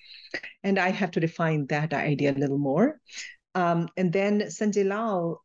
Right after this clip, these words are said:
um, amazingly, he's also a philosophy professor. He writes about religion and public life, and he takes on the idea of that religion should be taught in, in our,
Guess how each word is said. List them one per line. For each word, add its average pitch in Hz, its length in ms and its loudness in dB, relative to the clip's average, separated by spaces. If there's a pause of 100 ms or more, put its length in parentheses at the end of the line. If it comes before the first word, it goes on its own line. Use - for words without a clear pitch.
um, 160 320 2 (500)
amazingly, 202 720 2
he's 180 320 2
also 160 720 0
a 151 200 -2
philosophy 156 440 0
professor. 147 640 0
He 147 220 0
writes 143 220 0
about 139 180 0
religion 143 400 2
and 135 120 0
public - 360 -2
life, 135 340 0
and 165 160 0
he 175 300 2
takes 170 360 0
on 147 200 0
the 139 100 0
idea 143 480 0 (600)
of 165 340 0 (260)
that 156 420 2 (460)
religion 180 320 2
should 208 180 -6
be 254 120 2
taught 143 340 -2
in, 131 220 0 (160)
in 160 120 6
our, 139 360 0